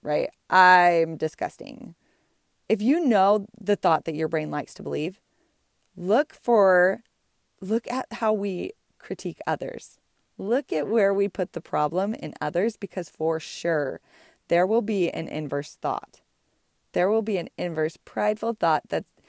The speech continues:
if you can let go of, if you can realize that that is just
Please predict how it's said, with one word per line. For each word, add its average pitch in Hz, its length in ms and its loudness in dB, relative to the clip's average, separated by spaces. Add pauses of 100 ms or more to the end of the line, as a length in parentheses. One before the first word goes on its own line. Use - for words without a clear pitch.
(380)
if 180 200 0
you 214 200 0
can 240 220 -2
let 214 200 -4
go 156 200 2
of, 202 160 2
if 196 220 -2
you 208 120 -2
can 214 160 -2
realize 170 400 0
that 160 140 -4 (240)
that 165 280 2
is 190 220 -2
just 160 640 -2